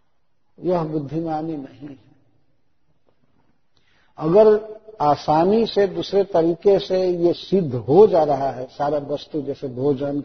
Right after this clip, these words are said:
कपड़ा, मकान मिल रहा है, तो और ज्यादा यत्न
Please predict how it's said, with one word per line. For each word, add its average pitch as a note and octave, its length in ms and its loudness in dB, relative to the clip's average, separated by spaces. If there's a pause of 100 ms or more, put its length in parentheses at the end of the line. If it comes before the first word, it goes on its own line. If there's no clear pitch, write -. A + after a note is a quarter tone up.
कपड़ा, C#3 480 -4 (600)
मकान C#3 440 -4 (120)
मिल D#3+ 300 2
रहा A#2+ 400 -8
है, B2+ 180 -20 (240)
तो C3+ 400 -10 (1700)
और F#3 240 -2
ज्यादा E3 260 2 (120)
यत्न D#3 260 -2